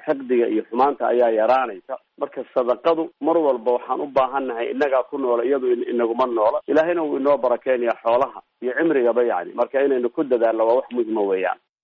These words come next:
Eh, waxaan ku jirnay Geeska Afrika abaaro fara badan ama han-, yacni, eh, mandiqadii intii dowladdii Soomaaliya la oran jiray from Ras Kamboni to Ras Casayr, Ras Kamboni ilaa Ras Casayr inta u dhaxaysa,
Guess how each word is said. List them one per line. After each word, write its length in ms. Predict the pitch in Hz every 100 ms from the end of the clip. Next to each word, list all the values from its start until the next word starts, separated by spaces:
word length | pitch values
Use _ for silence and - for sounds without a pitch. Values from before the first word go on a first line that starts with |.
| _ _ _ -
Eh, 140 | 123
waxaan 240 | 135 151
ku 140 | 147 160
jirnay 300 | 143 131 123
Geeska 320 | 123 143 -
Afrika 400 | 135 - 127 120
abaaro 300 | 117 123 135 139
fara 200 | 113 104
badan 260 | 113 117
ama 200 | 110 110 117
han-, 160 | 143 -
yacni, 300 | 123 110 117 104 - -
eh, 80 | 110
mandiqadii 600 | 120 113 - 160 156 -
intii 300 | 175 - 147
dowladdii 480 | 131 135 151 135 139 -
Soomaaliya 340 | 135 143 131 117
la 60 | 117
oran 220 | 131 120
jiray 180 | 117 113
from 240 | 117 110
Ras 160 | 113 110
Kamboni 320 | 120 113 143 131
to 120 | 120
Ras 180 | 110 -
Casayr, 380 | 104 - 139 107 _
Ras 140 | 117
Kamboni 320 | - 117 139
ilaa 160 | 127 135
Ras 160 | 123 120
Casayr 360 | 101 - 147
inta 140 | 135 143
u 40 |
dhaxaysa, 400 | 131 - 110 156